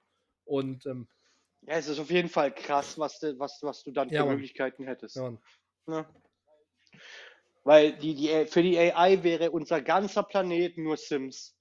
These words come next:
Speaker 1: Stimmt. Stimmt. Ja.
Speaker 2: Ne?
Speaker 1: Ja, hörst du mich?
Speaker 2: Bruh. Bruh. Bruh. Jo,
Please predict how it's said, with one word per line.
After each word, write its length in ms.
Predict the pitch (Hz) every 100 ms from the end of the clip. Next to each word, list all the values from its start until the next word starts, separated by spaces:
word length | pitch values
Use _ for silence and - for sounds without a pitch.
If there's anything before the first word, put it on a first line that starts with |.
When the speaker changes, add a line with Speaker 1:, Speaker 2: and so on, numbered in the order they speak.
| _
Speaker 1:
Stimmt. 420 | - 170 175 - _ _ _ _ _ _ _ _ _ _ _ _ _ _ _ _ _ _ _ _ _
Stimmt. 420 | - 156 147 151 _ _ _ _ _ - - _ _ _ _ _ _ _ _
Ja. 260 | 147 165 165
Speaker 2:
Ne? 140 | 170 202
Speaker 1:
Ja, 260 | 196 185
hörst 160 | 160 -
du 40 |
mich? 160 | 220 220
Speaker 2:
Bruh. 220 | 135 160 220 - _ _ _ _ _ _ _ _ _ _ _ _ _ _ _
Bruh. 320 | 127 127 131 190 - - _ _ _ _ _ _ -
Bruh. 240 | 135 185 - _ _ - - _ _ _ _ _
Jo, 280 | 160 160 123